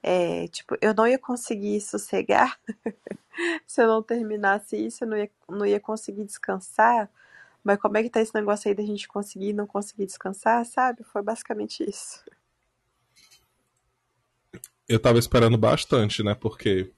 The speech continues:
Speaker 2: enfim, Plutão esse ano tá pegando no meu pé. E aí eu achava que, sei lá, ia acontecer alguma coisa, brigar com o Caio. <laughs> Sei lá. Só que deu tudo certo.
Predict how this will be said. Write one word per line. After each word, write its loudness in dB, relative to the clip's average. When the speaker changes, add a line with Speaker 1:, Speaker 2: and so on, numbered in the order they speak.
Speaker 2:
enfim, -4
Plutão 2
esse 0
ano 2
tá 0
pegando 4
no 4
meu 6
pé. 2
E 0
aí 4
eu 6
achava 4
que, -6
sei 4
lá, 6
ia 2
acontecer -2
alguma 4
coisa, 4
brigar 2
com -2
o -4
Caio. 2
<laughs> -2
Sei 2
lá. 2
Só 4
que 2
deu 4
tudo 0
certo. 2